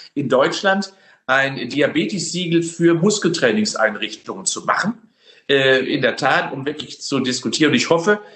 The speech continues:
wenn ich, äh, dann irgendwann bei euch bin im Oktober oder im November, wenn ich bei euch bin, digital darüber berichten zu können, dass, ähm, da dort, äh, es wirklich zu einer Standardisierung kommt, gemeinsam mit der Medizin, also mit den Diabetologen. Das würde mich sehr freuen.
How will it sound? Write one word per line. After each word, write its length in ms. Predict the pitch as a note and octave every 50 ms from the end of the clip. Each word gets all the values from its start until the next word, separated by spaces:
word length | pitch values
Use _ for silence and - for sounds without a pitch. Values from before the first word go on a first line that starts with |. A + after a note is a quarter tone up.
| - - _ - -
wenn 200 | - C#3 C#3 C#3
ich, 200 | C3 C3+ - D3+
äh, 360 | C3+ B2+ B2 B2 A#2+ A#2+ A#2+
dann 180 | A#2 B2 B2 B2
irgendwann 460 | G#2+ C#3 C#3+ C#3 C3+ C3+ C3 B2+ A#2
bei 220 | A2+ A#2+ B2 D3+
euch 200 | C#3 C#3+ C#3 -
bin 140 | - D3 C#3
im 120 | C3+ - B2+
Oktober 400 | - - - D3 D3 C#3 C3 A#2+
oder 120 | B2+ B2
im 80 | A#2+ A#2+
November, 380 | B2 A#2 B2+ C3 C3+ C#3 B2+
wenn 100 | A#2+ A#2+
ich 120 | A#2+ A2+ -
bei 100 | B2+ B2+ B2+ B2+
euch 120 | B2 -
bin, 200 | - C3 B2 A#2
digital 500 | B2 B2 A#2+ A#2 G#2+ - A#2+ A#2 A#2+ A#2+ - - - - _ -
darüber 280 | - A#2+ C#3 C3+ B2+
berichten 420 | G#2+ A#2+ E3 E3 E3+ E3 - - A#2
zu 220 | - - A2+ -
können, 360 | - - A#2+ A#2 - - - - - - - - _
dass, 480 | - B2 B2 C#3 C#3 - - - - - -
ähm, 560 | C3 C3 C3 C3 B2+ B2+ B2+ B2+ B2 G#2+ A#2+ A#2
da 360 | B2 A#2+ A#2 B2+ C3+ C3+ C3
dort, 420 | A2 - A#2 A#2 B2 C3+ - - - - - - - _ -
äh, 260 | A#2+ B2 A#2+ B2 B2 -
es 280 | C#3+ C#3 - - B2+
wirklich 300 | C3+ D#3 D3+ C#3 A#2 -
zu 140 | - - C3
einer 240 | - B2 B2 A#2+ A#2+
Standardisierung 840 | - - - D3 C#3+ D3 C3 A#2+ A2+ G#2 A#2+ D3 E3+ E3 D#3+ D3
kommt, 180 | D#3 D3+ C3+ -
gemeinsam 720 | C#3 B2 A#2 A#2 B2 C#3 D#3 G#3 A#3 A#3 G3+ G3 F3 E3
mit 140 | D#3 D3+ D3+
der 120 | D#3 C#3
Medizin, 640 | C#3 C#3 C3 B2+ A2+ - - D3+ D#3 D#3+ F3 - - - - -
also 260 | - - C3 B2 C3 B2+
mit 160 | C3 C3 C3
den 120 | C3+ C3
Diabetologen. 920 | A#2+ B2 B2+ B2+ G#2+ A2+ A2+ - _ - - - A2 G#2 G#2+ A#2 A#2+ A#2 A2
Das 140 | A2 A2
würde 140 | A2+ A2+ G#2+
mich 120 | G2 G2 -
sehr 140 | G#2+ G2
freuen. 240 | - - - E2+ E2